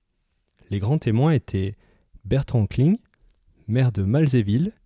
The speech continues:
et président de la métropole du Grand Nancy, Thierry Asselin,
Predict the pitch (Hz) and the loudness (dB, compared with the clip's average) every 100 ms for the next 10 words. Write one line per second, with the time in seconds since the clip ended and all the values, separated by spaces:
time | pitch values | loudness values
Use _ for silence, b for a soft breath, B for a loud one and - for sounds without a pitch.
0 | _ - 107 - 117 120 131 143 95 101 | _ -8 -4 2 2 2 2 2 4 2
1 | 113 123 113 123 104 107 104 92 - 147 | 0 -2 0 0 0 0 0 0 -2 -6
2 | 202 _ _ _ _ _ _ _ _ - | -6 _ _ _ _ _ _ _ _ 0
3 | 165 160 131 107 - 95 151 | 2 4 4 2 0 -2 -2